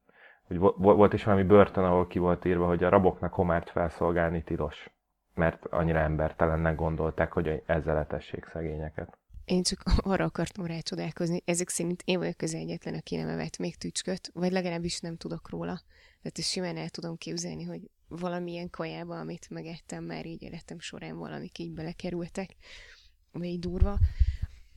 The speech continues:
Speaker 2: Most így belegondolni, meg vo-, volt valami ilyen, valami felmérés, nem tudom, hogy mi alapján, de ezzel riogattak, hogy, ö, hogy minden ember álmában élete során megeszik két-három pókot.
Speaker 1: Én azt hiszem, hogy évente és nyolcat.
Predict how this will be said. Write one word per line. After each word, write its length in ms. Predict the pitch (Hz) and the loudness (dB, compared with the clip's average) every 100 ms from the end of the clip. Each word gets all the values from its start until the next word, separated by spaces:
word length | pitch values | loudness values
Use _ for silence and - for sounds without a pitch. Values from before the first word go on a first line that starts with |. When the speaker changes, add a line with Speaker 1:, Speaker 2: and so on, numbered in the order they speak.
| - - - - - - - - - 165 | -14 -14 -16 -18 -14 -14 -14 -18 -16 -16
Speaker 2:
Most 300 | 180 185 170 | -12 -10 -6
így 120 | 180 170 | -4 0
belegondolni, 500 | 180 180 190 196 208 | 0 0 -4 -12 -12
meg 120 | 214 | -10
vo-, 180 | 240 - | -10 -10
volt 240 | 208 208 | -10 -10
valami 280 | - 190 185 | -14 -18 -16
ilyen, 440 | 185 185 175 180 - _ | -14 -16 -16 -20 -20 _
valami 360 | 180 214 196 180 | -12 -8 -8 -10
felmérés, 580 | - 180 190 202 202 - | -18 -12 -6 -4 -4 -6
nem 160 | 185 | -12
tudom, 260 | 180 175 175 | -12 -14 -14
hogy 120 | 175 | -14
mi 160 | 180 175 | -14 -14
alapján, 520 | 175 - 196 208 214 - - - _ _ | -16 -12 -8 -6 -8 -12 -20 -20 _ _
de 200 | - 185 185 | -6 -2 -2
ezzel 280 | 185 180 175 | -2 -6 -8
riogattak, 500 | 180 170 170 170 - | -8 -10 -12 -16 -14
hogy, 320 | 170 170 175 | -16 -12 -10
ö, 320 | 175 170 180 175 _ _ _ _ _ _ - | -10 -8 -10 -12 _ _ _ _ _ _ -6
hogy 140 | 185 | -2
minden 260 | 190 180 175 | -2 -2 -6
ember 260 | 165 170 160 | -8 -10 -10
álmában 540 | 165 175 170 175 175 - | -12 -12 -12 -10 -10 -8
élete 340 | 175 165 - | -10 -10 -12
során 420 | 170 180 160 160 | -10 -10 -10 -12
megeszik 520 | 156 156 170 - 175 - - - | -14 -16 -16 -18 -18 -20 -20 -20
két-három 500 | - - - 180 185 | -18 -18 -18 -18 -16
pókot. 240 | - 170 | -12 -2
Speaker 1:
Én 160 | 95 107 | 2 4
azt 140 | 113 | 4
hiszem, 240 | - - 101 | 0 -2 2
hogy 200 | 98 - | 2 6
évente 520 | 104 98 92 87 87 | 8 8 6 4 4
és 220 | 87 - | 4 2
nyolcat. 640 | 85 78 76 - 71 - | 0 0 0 -2 -4 -4